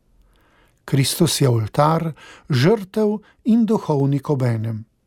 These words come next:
Vse zato, da bi se uresničevala bratska gostija pri Evharistiji in v vsakdanjem življenju.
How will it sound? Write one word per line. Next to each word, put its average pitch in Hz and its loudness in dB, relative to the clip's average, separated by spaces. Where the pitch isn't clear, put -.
Vse - 2
zato, 190 0
da 151 2
bi 139 2
se - -2
uresničevala 160 -2
bratska 135 -2
gostija 139 -2
pri 139 2
Evharistiji 156 0
in 240 2
v 240 2
vsakdanjem 135 0
življenju. 110 -2